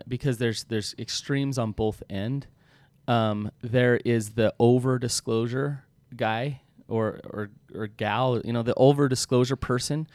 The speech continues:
and, and what he, what, what they do, um, is they're, they're in their shame a lot, and they wanna make sure they're being honest and make sure they're being good, so they're constantly disclosing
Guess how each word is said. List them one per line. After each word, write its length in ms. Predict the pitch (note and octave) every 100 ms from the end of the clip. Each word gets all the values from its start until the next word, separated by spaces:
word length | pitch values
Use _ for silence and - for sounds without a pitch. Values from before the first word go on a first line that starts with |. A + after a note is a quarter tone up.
| - - -
and, 180 | C#3 B2
and 160 | C#3 C3+
what 220 | D3+ -
he, 340 | - - F#3+ -
what, 320 | - C#3 C#3 -
what 220 | C3+ B2
they 220 | E3 F3+
do, 380 | A#2 F#2+ G2+ C3 - _ _ _ _ _ _ - - - -
um, 460 | B2+ A#2+ A2+ A2+ C3+ _ - - -
is 340 | C#3+ C3 A2+ -
they're, 580 | A#2 A2+ B2 B2 A#2 - _ _ -
they're 220 | A#2 G#2+ -
in 200 | C#3+ D#3
their 140 | D#3+ B2+
shame 420 | - - B2+ B2
a 60 | A#2+
lot, 280 | G#2+ A#2+
and 80 | A#2+
they 60 | A2
wanna 220 | G#2+ A#2
make 280 | A2 A2+ -
sure 160 | -
they're 140 | B2+ A#2
being 240 | A#2+ A2 -
honest 360 | G#2 A#2+ -
and 80 | A2
make 160 | A2 -
sure 180 | -
they're 120 | A#2 G#2
being 260 | A2 G#2
good, 260 | G2+ G#2 A#2
so 200 | - A#2
they're 140 | G#2 -
constantly 640 | - - C#3 C3+ C#3 C3
disclosing 540 | A2+ G#2+ - B2 A2